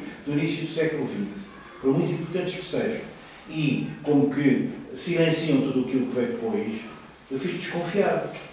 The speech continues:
não é? Ou seja, não se pode, eh, digamos, eh,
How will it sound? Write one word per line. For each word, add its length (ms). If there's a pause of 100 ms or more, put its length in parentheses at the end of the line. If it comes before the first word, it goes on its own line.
não 160
é? 200 (360)
Ou 80
seja, 440 (260)
não 100
se 200
pode, 460 (360)
eh, 500 (240)
digamos, 380
eh, 800